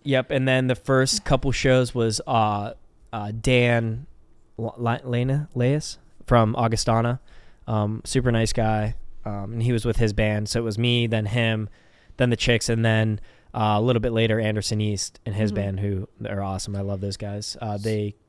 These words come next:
Speaker 1: they were s-, after me, and then
Speaker 2: Yeah. Okay. So you, you, you get the call, you booked it, and then I wanna say it was, like, a month. Like, I, re-, I, it was, like, nice outside, so it was probably end of April or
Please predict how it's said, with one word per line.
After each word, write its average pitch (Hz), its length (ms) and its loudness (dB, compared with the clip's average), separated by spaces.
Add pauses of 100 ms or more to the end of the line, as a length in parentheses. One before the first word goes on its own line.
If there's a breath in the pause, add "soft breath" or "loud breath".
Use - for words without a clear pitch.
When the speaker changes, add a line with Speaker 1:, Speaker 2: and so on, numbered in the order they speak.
Speaker 1:
they 107 120 -2
were 101 60 -4
s-, - 200 -10 (100)
after 110 240 -8
me, 104 200 -4
and 95 100 -6
then 98 240 -8
Speaker 2:
Yeah. 196 240 -4 (160)
Okay. 226 280 -2
So 214 160 -10
you, 247 140 -4
you, 247 540 -4
you 233 120 -8
get 247 160 0
the 285 80 -6
call, 233 220 2
you 220 140 -4
booked 196 300 -4
it, 180 340 -2
and 208 200 -2
then 202 400 -2 (840 soft breath)
I 240 80 -4
wanna 302 180 0
say - 80 0
it 494 60 4
was, 311 60 -2
like, 269 100 -2
a 180 60 -4
month. - 440 -6
Like, 208 220 0
I, 247 80 6
re-, 247 260 0
I, 226 340 2
it 269 120 6
was, 359 160 0
like, 277 140 0 (200)
nice 233 320 -2
outside, 196 380 -2
so 226 40 -2
it 220 40 0
was 190 80 -6
probably 285 280 2
end 226 140 0
of 214 80 -2
April 202 340 -2
or 214 180 -4